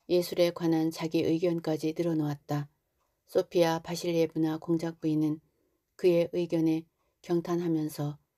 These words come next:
희곡 작가들을 변호도 해봤지만 곧 적당히 절충안을 꺼내놓았다. 소피아 바실리에브나의 말과 꼴로소프의 말을 들으면서 네올로도프는 분명히 깨달았다.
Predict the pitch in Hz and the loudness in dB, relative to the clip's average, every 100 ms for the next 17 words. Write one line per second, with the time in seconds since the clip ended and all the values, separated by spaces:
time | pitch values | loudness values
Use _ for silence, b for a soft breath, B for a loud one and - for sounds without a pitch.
0 | _ _ _ - 190 175 - 170 165 165 | _ _ _ -8 0 0 0 -8 -4 -2
1 | 165 160 160 170 165 165 165 170 175 165 | 0 0 -2 0 2 2 -2 -6 -8 -10
2 | - 147 147 160 _ _ _ _ - 180 | -4 -2 -2 -6 _ _ _ _ 0 0
3 | 170 - 160 - 170 160 156 160 170 156 | 0 -4 -6 -2 0 2 0 -2 -4 -4
4 | 170 160 151 151 160 180 175 160 143 139 | 0 0 0 -4 -6 -4 -2 0 -2 -4
5 | - 143 - _ _ _ _ _ _ - | -6 -6 -6 _ _ _ _ _ _ -2
6 | 180 - 165 160 165 175 180 170 160 160 | -2 0 0 0 -4 -8 -4 -2 -2 -2
7 | 160 156 156 156 156 151 147 147 - _ | -2 -2 -2 -4 -4 -4 -4 -4 -10 _
8 | _ _ _ _ 185 180 175 170 - 160 | _ _ _ _ 0 0 0 -4 -2 -2
9 | 160 156 151 156 - 160 156 147 147 143 | 0 -2 -2 -4 -2 -2 0 -2 -2 -4
10 | 147 - _ _ _ _ _ - 175 170 | -6 -10 _ _ _ _ _ 0 2 4
11 | 165 165 160 - 165 165 165 170 165 160 | 2 0 -2 -2 0 0 -2 -2 0 2
12 | 160 160 180 180 170 147 - 147 | 0 -2 -6 -4 -4 -6 -8 -10